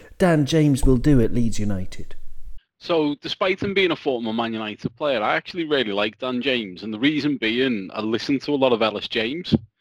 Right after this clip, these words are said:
Speaker 2: um, his Feast of Football podcast, talking about the, the Welsh national team,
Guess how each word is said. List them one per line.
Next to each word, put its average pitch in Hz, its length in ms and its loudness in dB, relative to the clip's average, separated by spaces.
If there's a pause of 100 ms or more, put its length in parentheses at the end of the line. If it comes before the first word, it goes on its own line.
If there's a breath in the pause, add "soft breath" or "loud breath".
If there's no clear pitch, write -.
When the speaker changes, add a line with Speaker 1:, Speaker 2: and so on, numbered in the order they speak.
(420)
Speaker 2:
um, 101 500 -4
his 120 160 -4
Feast - 280 -4
of - 60 -18
Football 120 440 0
podcast, 123 540 -4
talking 110 300 0
about 101 400 0
the, 107 180 -4
the - 80 -14
Welsh 98 280 -2
national 107 400 -6
team, 104 420 -4